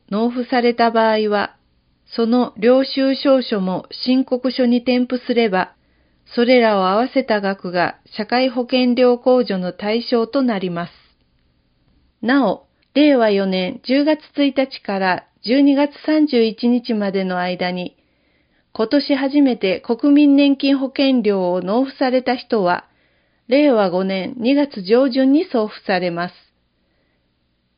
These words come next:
年金を受給されている人の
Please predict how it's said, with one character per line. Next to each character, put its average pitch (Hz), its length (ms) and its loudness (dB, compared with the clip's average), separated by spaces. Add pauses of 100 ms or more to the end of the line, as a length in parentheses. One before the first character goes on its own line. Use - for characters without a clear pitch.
(160)
年 262 260 0
金 285 240 4
を 285 40 4
受 254 180 -2
給 277 220 0
さ 269 160 -2
れ 254 100 0
て 262 180 0
い 254 40 -2
る 247 100 -2
人 233 260 -4
の 190 260 -4